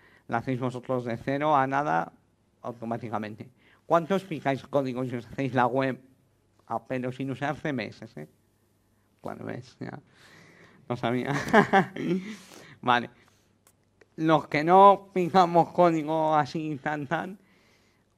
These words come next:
usamos C M S. Y mucha gente cuando quiere montarse el blog y no domina mucho de tecnología,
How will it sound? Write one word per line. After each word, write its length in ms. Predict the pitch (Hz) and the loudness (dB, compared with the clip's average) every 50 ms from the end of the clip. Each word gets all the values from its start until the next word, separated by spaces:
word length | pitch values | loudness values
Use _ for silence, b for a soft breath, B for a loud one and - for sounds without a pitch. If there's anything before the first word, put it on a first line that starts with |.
| _ _ _ _ | _ _ _ _
usamos 480 | 170 160 131 165 151 143 147 165 156 | -4 -4 0 2 2 2 2 0 -2
C 120 | - - 143 | -2 -4 -4
M 120 | 127 120 117 | -4 -4 -6
S. 140 | 107 - | -6 -8
Y 80 | 120 117 | -8 -8
mucha 300 | 113 117 127 127 147 139 | -6 -8 -6 -4 -4 -4
gente 240 | 135 143 143 143 123 | -4 -4 -6 -4 -4
cuando 240 | 131 131 131 123 120 | -4 -2 -2 -4 -6
quiere 200 | 131 143 147 139 | -6 -6 -6 -4
montarse 440 | 143 147 135 139 143 139 135 - | -6 -6 -2 -2 -2 -2 0 -2
el 140 | 131 131 127 | -4 -4 -4
blog 340 | 123 139 156 151 127 110 - _ _ _ _ | -2 0 0 0 0 0 -4 _ _ _ _
y 140 | 123 120 | -12 -10
no 180 | 117 127 135 139 | -4 -4 -2 0
domina 400 | 139 135 131 135 139 135 131 123 | 0 0 -2 0 -2 -2 -2 -2
mucho 300 | 131 139 131 - - 135 | -4 -4 -8 -6 -6 -6
de 100 | 131 131 | -6 -4
tecnología, 720 | 131 131 127 131 127 127 123 127 - 143 139 147 160 | -6 -6 -6 -6 -6 -6 -6 -6 -8 -8 -6 -6 -6